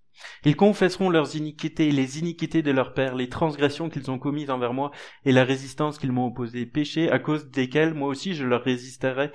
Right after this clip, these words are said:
et les mènerai dans le pays de leurs ennemis. Et alors leur cœur incirconcis s'humiliera et ils paieront la dette de leurs iniquités. Je me souviendrai de mon alliance avec Jacob, je me souviendrai de mon alliance avec Isaac et de mon alliance avec Abraham, et je me souviendrai du pays.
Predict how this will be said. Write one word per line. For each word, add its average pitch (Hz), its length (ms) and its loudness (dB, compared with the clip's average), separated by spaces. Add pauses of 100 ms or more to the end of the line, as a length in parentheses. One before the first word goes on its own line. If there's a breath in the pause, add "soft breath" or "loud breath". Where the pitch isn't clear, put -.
(420 loud breath)
et 131 120 4
les 135 220 4
mènerai 139 460 2
dans 131 120 0
le 120 140 -2
pays 131 240 -4
de 123 80 -4
leurs 120 260 0
ennemis. 117 280 -8 (100)
Et 131 140 0
alors 156 240 6
leur 139 220 4
cœur 160 220 4
incirconcis 151 640 -4
s'humiliera 165 640 -2 (200 loud breath)
et 131 80 4
ils 135 120 0
paieront 151 280 2
la 127 120 4
dette 131 240 0
de 123 80 -4
leurs 117 260 0
iniquités. 120 540 -10 (760)
Je 135 120 -2
me 151 120 2
souviendrai 165 480 4
de 147 60 0
mon 139 220 2
alliance 143 340 2
avec 123 180 0
Jacob, 135 400 0 (300 loud breath)
je 143 140 0
me 151 100 2
souviendrai 160 500 4
de 147 100 2
mon 131 180 0
alliance 131 340 0
avec 117 300 -2
Isaac 127 340 0
et 120 60 -4
de 113 100 -4
mon 120 220 -2
alliance 120 360 0
avec 107 220 -4
Abraham, 104 440 -2 (680)
et 139 120 -2
je 135 120 -4
me 143 100 0
souviendrai 139 460 0
du 143 140 -4
pays. 117 340 -8